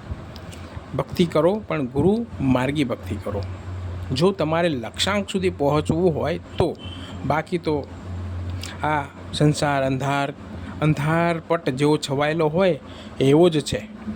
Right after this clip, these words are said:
એમાં ભક્તિ કરવાથી તમને કોઈ પણ પ્રકારનું તેજ મળશે નહીં. તેજ મેળવવા માટે યોગ્ય ગુરુ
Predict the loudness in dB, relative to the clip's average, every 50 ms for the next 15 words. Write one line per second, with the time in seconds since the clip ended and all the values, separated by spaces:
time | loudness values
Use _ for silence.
0 | -6 -8 -8 -8 -8 -8 -8 -8 -10 -10 -10 -10 -10 -10 -10 -4 0 2 2 4
1 | 4 2 0 -2 0 0 0 2 2 2 2 2 2 2 2 0 -4 -4 -2 0
2 | 0 2 2 2 2 2 -2 -6 -10 -14 -14 -14 -14 -10 -8 -6 -6 -6 -8 -10
3 | -10 -4 2 4 6 6 6 4 2 0 0 0 -2 -2 -2 -2 -2 0 0 0
4 | -2 -2 -2 -4 -8 -12 -14 -14 -14 -14 -14 -14 -14 -14 -14 -4 2 4 6 6
5 | 6 4 2 2 0 -2 -2 -2 -2 -2 -2 -2 -4 -4 -6 -10 -16 -16 -16 -16
6 | -16 -16 -16 -16 -16 -16 -16 -16 -16 -18 -18 -18 -16 -16 -16 -14 -12 -12 -12 -12
7 | -14 -14 -14 -14 -14 -14 -14 -14 -14 -16 -16 -4 2 4 4 6 6 6 4 6
8 | 4 4 4 2 0 -2 -4 -4 -6 -4 -4 -4 -4 -2 -4 -4 -2 0 0 0
9 | 0 0 -2